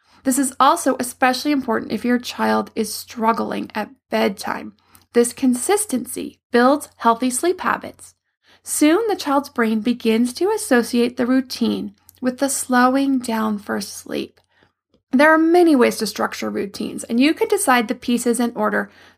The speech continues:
that works best for your family. And once your child becomes very good at bedtimes, it's okay to brush teeth first and then put on pajamas, to basically switch the order for the earlier pieces of the routine. But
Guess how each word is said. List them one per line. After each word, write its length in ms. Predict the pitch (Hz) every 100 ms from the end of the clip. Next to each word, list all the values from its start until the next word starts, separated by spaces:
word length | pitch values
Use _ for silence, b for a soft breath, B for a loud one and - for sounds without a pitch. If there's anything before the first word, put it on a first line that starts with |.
| -
that 240 | 254 -
works 440 | 220 220 - -
best 460 | - 214 214 202 - _ _ _
for 160 | 247
your 420 | 240 208 214 208
family. 680 | 202 220 196 - - - 262 B B B
And 220 | 254 262
once 260 | 269 370 466
your 80 |
child 340 | 453 320 254 233
becomes 360 | 247 233 220
very 340 | 214 240 254 254
good 160 | 247
at 120 | 240 -
bedtimes, 540 | 220 - 220 220 214
it's 260 | - 247 - _
okay 540 | 247 254 302 311 247 240
to 80 |
brush 260 | 214 240 233
teeth 260 | - 247 247
first 420 | 233 240 240 - b b b
and 160 | 247 247
then 180 | 254
put 200 | 262 247
on 160 | 226 196
pajamas, 600 | 196 190 175 - - - - b
to 80 | 254
basically 340 | 277 277 294
switch 360 | 247 - 311 -
the 120 | 320
order 440 | - 220 214 214 - _
for 140 | - 240
the 180 | 247 247 -
earlier 500 | 240 247 254 247 233
pieces 400 | - 226 196 202
of 180 | 196 196
the 80 | 208
routine. 600 | 208 196 - 208 190 - _ b b b b
But 340 | - 277 -